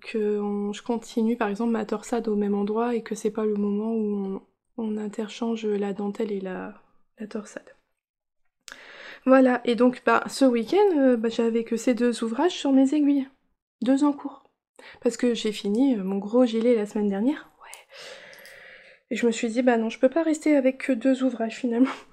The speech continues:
Ça me convenait pas. J'aime bien tricoter mon pull, j'aime bien tricoter mes chaussettes, mais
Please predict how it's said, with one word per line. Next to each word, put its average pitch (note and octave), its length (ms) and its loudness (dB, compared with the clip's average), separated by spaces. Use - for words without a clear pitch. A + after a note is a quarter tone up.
Ça - 440 -2
me A#3 380 4
convenait B3+ 420 6
pas. A3 520 0
J'aime A#3 200 6
bien C4 120 8
tricoter C4 380 4
mon B3 160 6
pull, E4+ 180 6
j'aime B3 140 6
bien B3 120 6
tricoter B3 400 2
mes B3 120 6
chaussettes, C#4+ 340 2
mais B3 480 6